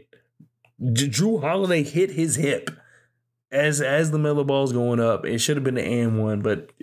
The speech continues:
obviously they didn't call it. So we, we move. We keep playing. Um, speaking of Jrue Holiday, man, LaMelo did this one move where he crossed up Jrue Holiday so bad, and he kinda pushed off a little bit. Um,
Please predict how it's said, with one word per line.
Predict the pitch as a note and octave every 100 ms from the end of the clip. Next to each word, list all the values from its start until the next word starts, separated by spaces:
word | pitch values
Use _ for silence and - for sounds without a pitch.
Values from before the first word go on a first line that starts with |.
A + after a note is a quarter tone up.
| -
obviously | F#2+ G2+ F#2+ F#2+ G#2+
they |
didn't | G#2+ B2+ C3
call | G#3 F3+
it. | -
So | A2
we, | A#2 G#2+
we | G#2 A#2
move. | C3 C#3 G2+ - _ - -
We | G#2+
keep | B2
playing. | A#2 C3+ A#2+ G2+ - - - - A2
Um, | A#2+ A#2+ A2 G2 F#2 _ _ _ _ - -
speaking | - F#3+ D#3 -
of | F#2
Jrue | G2 F2
Holiday, | G2 F#2 F#2 F#2+ F#2
man, | F#2+ A#2+ G#2+ G2+
LaMelo | E2+ F#2+ C#3+ D3 C#3 D3 F3 D3
did | C3
this | C3 A#2 G2+
one | G#2 A#2 G#2+
move | G2+ G2 F#2+
where | A#2
he | D#3+
crossed | - A#2+ G#2+ A2
up | F#2+
Jrue | G#2 G2+
Holiday | G2+ G2 G2
so | F#2 F#2
bad, | G2+ B2
and | A3
he |
kinda | B3+ C#4+ -
pushed | - D#3
off | F2+ -
a | -
little | - B1+
bit. | D2 G2+
Um, | C3 B2+